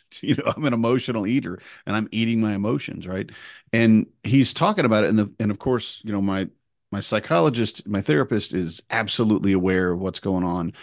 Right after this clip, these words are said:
suicidal ideologies, and even self-harm and stuff like that, and she gets it. Um, but my, my, the nurse for one, and then the doctor, <laughs> it was, it was just an explanation of, "No, you don't understand.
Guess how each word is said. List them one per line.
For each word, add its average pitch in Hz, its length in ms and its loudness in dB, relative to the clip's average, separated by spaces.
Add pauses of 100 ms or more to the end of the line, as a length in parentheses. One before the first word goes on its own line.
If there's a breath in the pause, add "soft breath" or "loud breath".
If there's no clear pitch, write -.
(180 loud breath)
suicidal 101 500 2
ideologies, 90 840 -2
and 76 300 -6
even 87 380 -2
self-harm 104 560 2
and 87 100 0
stuff - 180 -4
like 82 140 -4
that, 90 160 -2
and 101 100 -6
she - 160 -2
gets 90 320 0
it. - 200 -8 (340 loud breath)
Um, 85 480 -4 (640)
but 110 280 2
my, 95 340 2 (100)
my, 92 460 -2 (140)
the 101 140 0
nurse 110 420 4
for 101 180 -2
one, 95 340 0
and 95 160 0
then 95 120 0
the 90 80 -4
doctor, 95 560 -4 (440 soft breath)
<laughs> - 280 -12
it 165 300 4
was, 139 260 2 (520 loud breath)
it 120 140 6
was - 460 0 (260)
just 123 300 2 (140)
an 113 140 2
explanation 127 720 0
of, 95 460 -4
"No, 139 140 0
you 135 140 2
don't 131 160 0
understand. 107 520 -4